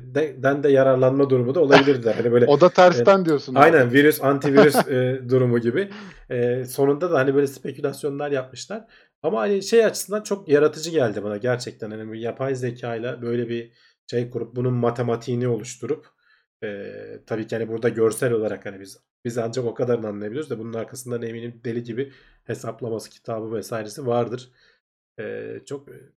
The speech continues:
Speaker 1: ilgimi çekti. Paylaşmak istedim o yüzden.
Speaker 2: Aynen. Böyle demiş ki, "WhatsApp'tan yayılan ses kayıtlarını dinlesinler. Yeter Türkiye'de." demiş. Komplo teorileri
Speaker 1: Evet,
Speaker 2: için.
Speaker 1: evet. Yani bir, bir yakınımın tanıdığı işte Sağlık Bakanlığı'nda, e, bilmem ne çalışıyormuş.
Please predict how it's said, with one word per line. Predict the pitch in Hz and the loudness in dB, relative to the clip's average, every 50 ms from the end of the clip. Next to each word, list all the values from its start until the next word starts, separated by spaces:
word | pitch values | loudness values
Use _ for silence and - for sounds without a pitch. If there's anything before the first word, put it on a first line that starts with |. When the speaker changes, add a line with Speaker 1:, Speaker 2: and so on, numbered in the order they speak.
| _ _ - | _ _ -8
Speaker 1:
ilgimi | 123 120 120 123 135 135 | -6 -6 -4 -4 -4 -4
çekti. | - 135 113 - - - 151 156 - _ _ _ | -2 -4 -6 -6 -8 -10 -12 -12 -12 _ _ _
Paylaşmak | - 110 110 113 107 - - 120 - | -8 -6 -6 -6 -6 -8 -10 -10 -12
istedim | - - - 107 95 95 92 | -12 -12 -14 -14 -14 -14 -16
o | 92 | -18
yüzden. | 92 90 92 95 - _ _ _ _ _ _ _ _ - | -18 -18 -18 -20 -20 _ _ _ _ _ _ _ _ -8
Speaker 2:
Aynen. | 156 123 127 131 123 120 - - - - _ _ _ - | -6 -6 -4 -6 -8 -10 -12 -16 -20 -20 _ _ _ -4
Böyle | 127 127 127 127 | -2 -2 -2 -2
demiş | 151 175 180 - | -4 -6 -6 -4
ki, | 139 | 0
"WhatsApp'tan | 131 127 127 127 - 131 127 - - 135 127 | 2 2 2 2 0 -2 -4 0 0 0 0
yayılan | 127 127 123 127 135 147 | 2 2 2 2 2 0
ses | - - - 135 123 - | 0 2 2 2 2 2
kayıtlarını | - 135 127 127 - - 127 127 127 127 | 2 2 0 2 2 0 0 2 0 0
dinlesinler. | 123 123 117 113 - - 151 160 | 0 0 -2 -2 0 4 4 6
Yeter | 156 143 131 - 139 135 - - | 8 6 6 8 6 4 4 2
Türkiye'de." | - - - - 117 110 - - 107 113 | -4 -12 -4 -2 0 0 0 0 -2 -4
demiş. | 110 117 113 - - - - _ _ - - - _ _ _ _ | -4 -4 -6 -10 -12 -14 -16 _ _ -20 -20 -20 _ _ _ _
Komplo | - 123 113 - - 117 113 | -8 -8 -8 -6 -6 -8 -6
teorileri | - - 117 113 110 117 107 - 117 | -4 -4 -4 -2 -2 -2 -2 2 4
Speaker 1:
Evet, | 127 131 123 | 6 6 6
Speaker 2:
için. | - 123 | 4 4
Speaker 1:
evet. | 123 113 - - - | 4 2 2 0 -4
Yani | 110 110 107 101 101 | -6 -6 -6 -6 -6
bir, | 117 127 135 127 - | -6 -8 -8 -8 -8
bir | 123 120 | -4 0
yakınımın | 120 120 120 120 - 135 123 123 117 120 123 123 120 117 | 0 2 0 0 0 -2 -2 -2 -2 -2 -4 -4 -6 -6
tanıdığı | - 123 117 117 113 104 113 113 117 120 135 135 135 | -6 -6 -4 -4 -4 -4 -4 -2 -2 0 0 -2 -2
işte | - 107 - - 117 | -6 -10 -10 -10 -10
Sağlık | 107 - - 107 110 110 104 - - 117 | -10 -8 -6 -6 -6 -6 -6 -6 -6 -6
Bakanlığı'nda, | 107 - - 120 110 110 110 107 107 110 107 107 120 120 123 123 127 123 123 | -6 -6 -6 -8 -8 -8 -8 -8 -8 -10 -8 -4 -2 -2 -2 -2 -4 -8 -16
e, | 123 117 113 110 107 _ _ _ _ - | -20 -20 -20 -20 -20 _ _ _ _ -12
bilmem | 104 107 107 107 107 107 107 | -10 -6 -6 -6 -6 -4 -4
ne | 107 104 | -6 -6
çalışıyormuş. | - - 117 104 98 - - 113 104 101 107 135 135 - | -6 -6 -8 -8 -8 -10 -8 -8 -8 0 4 4 4 6